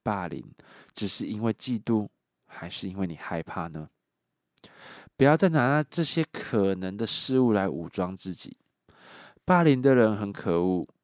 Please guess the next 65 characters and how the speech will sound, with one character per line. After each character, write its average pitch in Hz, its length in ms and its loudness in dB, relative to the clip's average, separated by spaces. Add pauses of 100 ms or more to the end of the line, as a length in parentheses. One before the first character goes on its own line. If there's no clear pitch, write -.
(140)
但 101 280 -6
忽 110 260 -2
视 107 260 -4
的 92 120 -2
那 98 120 -4
些 95 180 -8
人 85 120 -6
又 95 120 -2
不 98 160 -8
可 - 300 -10
恶 92 160 -2
吗？ 80 260 -8 (1080)
或 202 200 8
许 147 200 2
你 107 140 -4
会 135 120 0
说 139 160 0
，“这 143 120 -6
些 139 140 -8
又 143 140 0
不 - 120 -8
关 123 240 -2
我 98 140 -6
的 76 80 -6
事 - 260 -4
情， 78 300 -8
我 80 220 -4
又 113 80 -2
没 117 160 -6
有 87 120 -2
欺 - 300 -6
负 - 200 -8
他。” 76 300 -8 (760)
但 156 140 2
是 165 140 -2
你 107 140 -2
忽 147 280 -4
视 156 260 -2
了 110 80 4
这 110 120 -4
个 104 120 -2
霸 104 240 -2
凌 90 120 -6
的 87 80 -6
现 90 300 -4
象， 85 240 -8 (100)
而 107 100 -6
且 - 140 -6
没 101 180 -6
有 95 100 -4
是 - 400 -4
非 104 200 -2
对 104 220 2
错 95 240 0
的 85 100 -2
远 82 180 -6 (100)
离 71 140 -12
他， 76 300 -12 (580)
这 139 140 0
样 139 140 0
不 95 120 -8
算 101 240 0
帮 90 240 -4
凶 87 200 -4
吗？ 85 240 -8